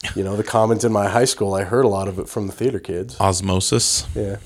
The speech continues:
Speaker 2: <laughs> So that was a lot of fun. And then, uh, that same day I had the
Speaker 1: Yeah.
Speaker 2: Supernatural
Speaker 1: Super
Speaker 2: panel.
Speaker 1: Natty.
Speaker 2: And that was a lot, lot of fun. I tried to record these. Unfortunately, these aren't gonna be coming out because the recordings did not come out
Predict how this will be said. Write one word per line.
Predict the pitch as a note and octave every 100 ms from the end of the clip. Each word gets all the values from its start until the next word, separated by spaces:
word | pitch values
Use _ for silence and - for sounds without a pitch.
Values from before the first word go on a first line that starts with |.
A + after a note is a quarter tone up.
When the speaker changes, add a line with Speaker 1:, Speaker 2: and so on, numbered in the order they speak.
| - -
Speaker 2:
<laughs> | F#3 - G3+ - _ _ _ _ _ _ _ _ _ _ _ _ -
So | A2+ G#2+
that | A#2
was | G#2+
a | A#2
lot | A2+ G#2
of | G#2
fun. | A2 G#2+ G#2+
And | G2 G#2
then, | G2+ G2 G2
uh, | F#2 F#2 F2+ - - - - - - - -
that | F#2+ E2+
same | - G2+
day | G2+ F#2+ F2+
I |
had | F2+ F#2 F#2 -
the | D#2+
Speaker 1:
Yeah. | A2
Speaker 2:
Supernatural | - G2+ G2+ F#2 - F#2
Speaker 1:
Super | - F#2
Speaker 2:
panel. | G2
Speaker 1:
Natty. | G2+ A2 A2 - _ _ - -
Speaker 2:
And | G#2+
that | A2
was | G#2
a | G#2
lot, | G2 - -
lot | G2 F#2+
of |
fun. | G2 F#2+
I | G2
tried | - A#2 D3
to | C#3
record | G#2+ A2 G#2+
these. | A2+ A#2+ - - - - - -
Unfortunately, | A2 B2 A#2+ A#2 A2+
these | G#2+ G#2
aren't | G#2 -
gonna | G2 G2 F#2 F#2 F#2
be | F#2
coming | - G2 F#2
out | G2 F#2
because | F#2+ F#2+ F2+ F2+
the | - F#2
recordings | F2+ - - - F#2+ G2
did | A#2 A#2
not | C3+ D#3
come | - C3
out | A#2+ G2+ -